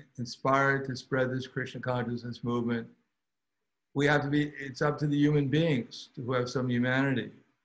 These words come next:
to understand this necessity of becoming conscious of Krishna through this tapasya that Prabhupada has given us. And Prabhupada said, "What kind of tapasya is? What is the big austerity we're doing? Dancing, chanting, and feasting.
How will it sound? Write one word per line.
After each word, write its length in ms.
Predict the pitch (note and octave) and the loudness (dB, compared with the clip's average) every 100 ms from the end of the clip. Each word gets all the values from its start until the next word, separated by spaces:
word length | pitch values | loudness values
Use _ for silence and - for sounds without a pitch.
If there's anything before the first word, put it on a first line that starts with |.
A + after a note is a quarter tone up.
| - | -10
to 80 | C#3 | -2
understand 600 | C3 B2+ - C3+ C3+ B2+ | -2 -2 0 2 2 2
this 320 | B2 A#2+ - - _ - | 0 -2 -8 -18 _ -4
necessity 960 | C3+ C3 D#3+ D#3+ D#3 D#3+ C3+ B2+ A#2 - _ _ _ - | -4 0 2 2 2 2 2 2 0 -6 _ _ _ -2
of 220 | C#3 F3 | 0 2
becoming 500 | C#3 C3+ D3+ D#3 D#3+ | 0 2 2 2 0
conscious 540 | B2+ C#3 C#3 B2+ C3 | 0 0 0 -2 -6
of 100 | C#3 | -8
Krishna 680 | - C3 B2+ - B2+ B2+ B2 - _ _ _ | -6 -4 -4 -4 -2 -2 -4 -12 _ _ _
through 260 | - C#3+ D3 | -2 2 4
this 280 | C#3 C#3 - | 2 0 -4
tapasya 560 | A#2 C#3+ C#3 - C3+ | -2 0 0 -2 -4
that 140 | B2 B2 | -2 -2
Prabhupada 300 | B2+ B2 A#2+ | 0 0 0
has 120 | A#2 | -4
given 300 | B2+ A#2 A#2 | -2 -2 -2
us. 220 | A#2 B2 | -4 -6
And 80 | C#3+ | -2
Prabhupada 240 | D#3 D#3+ | 2 2
said, 100 | D#3 | 0
"What 160 | D#3 E3+ | 0 0
kind 180 | D#3 E3 | 0 -4
of 80 | D#3 | -6
tapasya 640 | D3+ D3+ C#3+ - A#2 G#2 | -4 -4 -4 -4 -4 -6
is? 180 | - - - _ _ _ _ _ - | -14 -18 -20 _ _ _ _ _ -4
What 180 | C#3 D3+ | 2 2
is 120 | D3+ | 2
the 60 | C#3 | 0
big 240 | C3+ C#3+ | 2 4
austerity 580 | C#3 C3+ - C3+ C3 B2+ | 2 0 0 2 4 2
we're 140 | A#2 | 0
doing? 280 | A2+ A2 G#2 - _ _ _ _ - | -2 -4 -6 -14 _ _ _ _ 0
Dancing, 640 | C3+ D3 D3 - C#3 C#3 | 4 4 2 0 -2 -2
chanting, 460 | C3+ C3+ B2+ A#2+ A#2 | -2 0 0 0 -2
and 160 | A2+ | -4
feasting. 520 | - C3 B2 - A#2 | 0 0 0 -6 -12